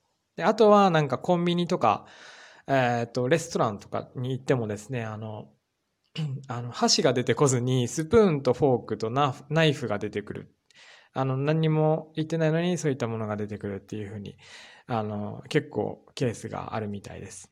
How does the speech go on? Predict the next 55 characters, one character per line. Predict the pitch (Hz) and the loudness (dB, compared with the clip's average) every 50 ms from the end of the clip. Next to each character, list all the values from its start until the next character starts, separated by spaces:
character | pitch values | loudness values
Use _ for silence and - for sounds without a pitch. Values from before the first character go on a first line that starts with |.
| _ - | _ -6
で、 | 147 143 139 139 | -2 -2 0 0
実 | 135 139 139 135 - | 0 -2 -4 -2 0
際 | 156 147 | -2 0
私 | 147 147 139 135 160 | 0 -2 -4 -4 -4
の | 165 170 170 165 165 165 - - 151 | -4 -2 -2 -2 -4 -6 -8 -12 -6
ケ | - 156 131 | -2 -2 -2
ー | - | -2
ス | - - 113 | -2 -6 -6
で | 135 139 | -4 -4
も | 135 123 | -2 -4
そ | 110 - 120 | -4 -4 -6
う | 110 | -8
い | 104 | -8
っ | |
た | - 107 104 | -6 -8 -8
こ | - 110 | -8 -6
と | 104 101 | -8 -6
が | - 82 92 | -6 -6 -6
あ | 98 | -6
り | 98 98 | -8 -8
ま | 95 95 - | -12 -12 -10
し | - - | -12 -12
た。 | - - - - | -12 -14 -16 -10
で、 | 143 156 175 160 131 - - - - - - - - | -4 0 0 0 0 -2 -6 -18 -20 -20 -20 -20 -8
多 | - - 247 | -2 2 4
分 | 190 147 | 6 6
お | 139 | 4
そ | - 277 | 4 4
ら | 269 208 | 4 4
く | - - | 2 2
そ | - 170 | 2 4
れ | 196 220 | 6 6
は | 240 226 190 | 6 6 6
な | 165 147 131 | 4 2 2
ん | 127 | 0
か | 123 117 | 0 -2
あ | 113 | -2
の、 | 120 117 113 113 120 | -2 -2 -2 -2 0
親 | - - 240 254 240 | 0 2 2 2 2
切 | - 294 277 277 254 | 0 0 0 0 -2
心 | - - 151 139 127 | -2 0 -2 -2 -2
か | - 113 | 0 0
ら | 110 110 | 0 0
や | 110 110 | -2 -2
っ | 107 | -4
て | - 120 | -6 -4
く | - 131 | -2 -2
れ | 123 120 | -2 -2
て | 123 131 | 0 0
い | 135 | 2
る | 139 139 | 2 2
の | 139 113 | 0 0
で、 | 110 110 | -2 -2
全 | 104 123 135 147 156 | -2 -2 -2 -2 -2
然、 | 165 170 165 160 160 | -2 -2 -2 -4 -6